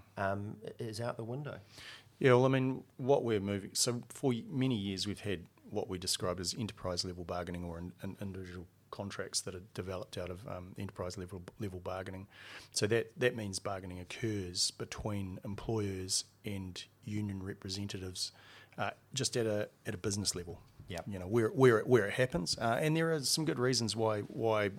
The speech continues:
Speaker 2: um, organi-, large organisations might want to do that, um, p-, particularly if they have, you know, heavily unionised workforces. Uh, it's a way for them to, you know,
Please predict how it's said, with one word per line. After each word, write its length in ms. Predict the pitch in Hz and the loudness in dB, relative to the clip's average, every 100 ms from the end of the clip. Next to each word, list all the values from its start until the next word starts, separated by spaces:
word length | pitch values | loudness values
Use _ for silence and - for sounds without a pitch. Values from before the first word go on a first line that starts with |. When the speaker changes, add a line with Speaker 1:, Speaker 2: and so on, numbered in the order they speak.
| - | -2
Speaker 2:
um, 280 | 104 98 98 | -2 0 -2
organi-, 320 | 113 101 101 98 | -2 -2 -2 0
large 260 | 107 104 | 0 0
organisations 720 | 98 98 98 98 98 - 95 | -4 -4 -4 -2 -2 -4 -4
might 140 | 98 98 | -4 -4
want 140 | 95 | -6
to 180 | 95 120 | -4 -2
do 80 | 127 | 0
that, 200 | 147 - - - - - - - | -2 -4 -14 -14 -12 -14 -8 -2
um, 540 | 107 101 98 95 - - | 0 0 -2 -4 -8 -12
p-, 280 | - - 113 | -12 -8 -10
particularly 380 | - - 104 101 | -4 -4 -2 -4
if 100 | 95 | -2
they 80 | 95 | -4
have, 240 | 92 - - | -6 -8 -8
you 60 | 113 | -6
know, 80 | |
heavily 260 | 90 101 92 | -4 -6 -4
unionised 520 | 95 98 95 92 90 | -4 -4 -4 -6 -4
workforces. 720 | 104 123 - 113 104 110 107 - - - - | -4 -6 -6 -4 -2 -2 -4 -8 -14 -18 -6
Uh, 120 | 120 101 | 0 0
it's 140 | - | 0
a 20 | |
way 260 | 107 110 107 | 2 4 4
for 140 | - | 2
them 220 | 101 98 95 | -2 0 0
to, 400 | 101 98 95 - | 0 0 -2 -4
you 120 | 127 | -4
know, 160 | 98 | -2